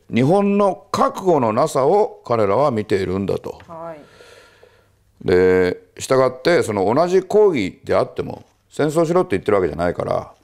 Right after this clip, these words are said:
Speaker 1: それは江藤さんの言葉じゃないけどね、まあ、そういう意味ですよね。だから、例えば、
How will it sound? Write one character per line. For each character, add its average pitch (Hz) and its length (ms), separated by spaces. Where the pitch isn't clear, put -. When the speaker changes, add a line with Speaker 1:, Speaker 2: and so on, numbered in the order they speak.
Speaker 1:
そ - 120
れ 156 60
は 147 60
江 - 40
藤 135 100
さ 110 60
ん 87 80
の 92 60
言 90 120
葉 82 80
じ - 60
ゃ - 20
な 82 140
い - 40
け - 60
ど - 80
ね、 123 260
ま 90 140
あ、 127 100
そ - 160
う 110 40
い 110 40
う - 20
意 101 40
味 90 40
で - 60
す - 80
よ - 80
ね。 - 200
だ 143 100
か 135 180
ら、 143 60
例 180 200
え - 20
ば、 131 340